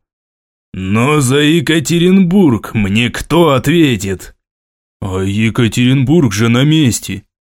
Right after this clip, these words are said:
Чуть обескураженно повернулся Юсупов к дочери. Они только недавно пролетали над городом.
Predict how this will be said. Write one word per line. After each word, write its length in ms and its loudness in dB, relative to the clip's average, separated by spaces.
Чуть 220 0
обескураженно 880 0
повернулся 680 0
Юсупов 680 0
к 120 0
дочери. 640 -2
Они 320 0
только 320 0
недавно 500 2
пролетали 560 2
над 300 -2
городом. 560 -2